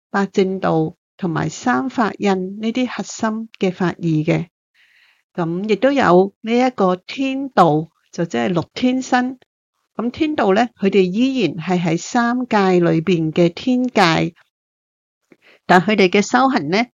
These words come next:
已經係有好，呃，好好嘅善根同埋係福德資糧。但係呢啲福德亦都會用完嘅，噉所以呢，都鼓勵繼續去修善，同埋係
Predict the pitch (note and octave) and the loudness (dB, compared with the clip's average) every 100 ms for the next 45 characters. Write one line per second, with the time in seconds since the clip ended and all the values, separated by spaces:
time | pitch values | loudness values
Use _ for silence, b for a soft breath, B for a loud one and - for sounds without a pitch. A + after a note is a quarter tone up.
0 | _ - G#3 A#3+ B3 B3 F#3+ E3 E3+ - | _ -6 -2 0 0 -2 0 2 2 2
1 | E3+ D#3 F3 A#3+ _ _ _ _ _ - | 2 4 2 2 _ _ _ _ _ -2
2 | F3+ E3+ E3+ E3 G3 C4+ G#3 G#3 G#3 - | 2 4 2 4 4 6 4 4 2 2
3 | G3 E3+ A3+ A3+ A#3+ - G#3 F3 D3+ D3 | 0 2 2 0 -2 -6 -6 -2 -2 -2
4 | E3+ E3+ - B3 - E3+ _ - B3 B3+ | -2 -2 -2 -4 0 -2 _ -4 0 4
5 | A3 - F3 _ _ _ b b b G3+ | 4 4 -4 _ _ _ b b b -2
6 | G3+ A3 G#3 A#3+ C4+ C#4 C#4 _ b _ | 0 0 0 0 2 2 0 _ b _
7 | - C4+ - C#4 C#4 _ _ _ - F3 | -4 -4 2 0 0 _ _ _ -8 -4
8 | A3+ A#3+ F3+ E3+ E3+ E3 D#3+ E3+ - E3 | -2 0 2 2 2 2 0 -2 0 0
9 | D#3+ _ - G#3+ - G3+ G#3+ G#3 B3 b | 0 _ -12 -8 -2 0 0 2 0 b
10 | b b _ B3+ B3+ C4 C4 _ - G3+ | b b _ 0 2 0 -6 _ -2 2
11 | A3 F3+ E3+ - - F#3+ F3+ F3+ F3 - | 4 2 0 -6 0 4 4 2 -2 0
12 | F#3+ - A#3 A#3 - F3 D3+ - _ - | -2 2 2 2 4 0 0 -10 _ -6
13 | F3 D#3 D3+ F3+ | -4 -4 -2 0